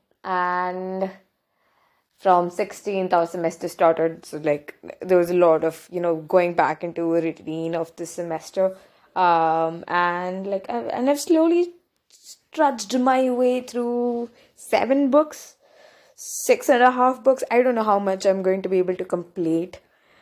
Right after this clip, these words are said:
uh, tonight, because seeing that it's thirty-first January, and, like, most likely after Sappho we'll finish at, like, one A M or something. So it'll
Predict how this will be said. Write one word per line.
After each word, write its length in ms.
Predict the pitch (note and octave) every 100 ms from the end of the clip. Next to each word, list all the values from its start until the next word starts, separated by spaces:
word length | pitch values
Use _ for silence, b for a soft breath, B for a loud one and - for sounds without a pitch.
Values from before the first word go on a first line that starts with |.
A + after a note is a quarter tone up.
| b -
uh, 560 | F3+ E3+ E3+ E3 D#3+ - - _ _ _ _ _ _
tonight, 680 | - G3+ F3+ F3+ D#3+ F#3 A3+
because 420 | F#3 F3+ - -
seeing 300 | - E3+ F3+
that 160 | F3 D#3+
it's 220 | C#3+ -
thirty-first 720 | - F3 E3 E3 E3 E3+ F3
January, 520 | - D3 F3 F3+ F3+ F#3+
and, 200 | D#3+ C#3
like, 280 | G2+ - - _ F#3+ _ _
most 480 | A#3 A3+ A#3+ B3 B3+
likely 300 | G#3+ G#3+ A3
after 220 | G3+ G#3
Sappho 340 | G#3 F3+ G#3
we'll 200 | F#3+ F#3+
finish 340 | F#3 G3+ F#3 F#3
at, 140 | F3
like, 200 | D#3+ D3+
one 280 | E3 E3 D#3
A 140 | E3+
M 120 | F3 F3+
or 100 | F3+
something. 420 | F3+ F3+ G3+ G#3 b b b b
So 300 | - - E3+
it'll 340 | F#3 F#3 F#3+